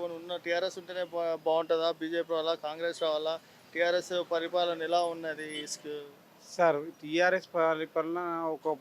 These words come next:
Speaker 2: పార్టీకి నైంటీ పర్సెంట్ మంచిగా అనిపిస్తుంది. ఎందుకంటే ఒకటి రైతు బంధు ఇస్తుండు, ఒకటి పేదలకు ఇది ఇస్తుండు, పెన్షన్ ఇస్తుండు, మళ్ళీ చెక్ డ్యామ్లు మంచి గట్టి ఇమ్మను. ఏ ప్రభుత్వం రాని ఫస్ట్ రైతన్నకు కావాలి, మామూలు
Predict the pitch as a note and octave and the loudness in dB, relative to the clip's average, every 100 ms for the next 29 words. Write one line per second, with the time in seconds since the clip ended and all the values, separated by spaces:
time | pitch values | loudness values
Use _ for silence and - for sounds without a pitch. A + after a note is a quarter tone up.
0 | C#3+ C#3+ D3+ E3 E3 E3+ C#3+ D3+ F3+ G3 | 2 4 2 -2 -2 -2 0 -2 -2 0
1 | F#3 F#3+ F3+ D#3+ D#3+ F#3+ F3+ D#3 C#3 C3+ | -2 -2 -2 -2 0 0 0 -2 -8 -8
2 | B2 E3+ - - - - D3+ F3+ G3+ F#3+ | -6 -6 -8 -20 -18 -8 -4 -2 2 2
3 | D3 D#3 F3+ F#3 - - C#3 D#3+ F3 D#3 | 2 0 -2 -6 -20 -12 -8 -6 -4 -4
4 | D#3 D#3 D#3+ C3+ - C3 A2 - - _ | -2 0 0 -2 -8 -12 -12 -18 -20 _
5 | - D#3+ E3+ D#3 D#3+ F3 F3 F#3 G3 F#3+ | 2 4 4 2 0 2 0 0 2 4
6 | F3+ E3+ D#3+ D3+ E3 E3 - D#3+ C3+ E3 | 4 4 2 0 -2 -4 -2 -4 0 0
7 | E3 F#3 E3 - C#3+ A2+ - _ _ - | 0 0 -2 -2 -8 -8 -14 _ _ -10
8 | D#3+ E3 F3+ G#3 G#3 G3+ E3 E3 B3 - | -2 0 2 2 4 2 2 -2 -6 -4
9 | F3+ D#3+ G3 G3 F3 F3+ F3 D#3 F3 F3+ | -4 4 6 6 4 0 -2 0 0 0
10 | F#3+ F3 E3 F#3+ - E3+ G#3 A#3+ G#3+ A#3 | 0 0 0 -4 -6 0 6 6 8 4
11 | A3 G#3+ G3+ D#3 C3+ _ _ - F3 - | 4 4 4 4 -2 _ _ -6 -4 -2
12 | A3 F3 F#3 G#3 G3+ F#3+ D#3 D#3+ D3 F3+ | 2 4 6 6 6 4 4 4 4 0
13 | A3 - - - - D#3+ F3+ G3+ A3+ | -4 -12 -20 -20 -10 -2 2 4 4